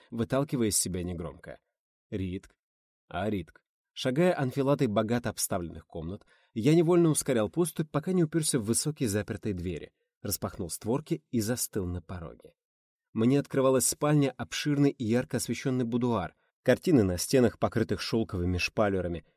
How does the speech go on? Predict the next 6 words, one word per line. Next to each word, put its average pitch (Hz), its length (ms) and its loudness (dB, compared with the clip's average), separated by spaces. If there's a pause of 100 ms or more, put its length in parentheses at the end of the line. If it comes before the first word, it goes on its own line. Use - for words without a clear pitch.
(100)
тяжёлая 120 420 4
мебель 95 360 2
из 82 120 -6
массива 87 540 -4
эбенового 82 600 -2
дерева, 92 400 0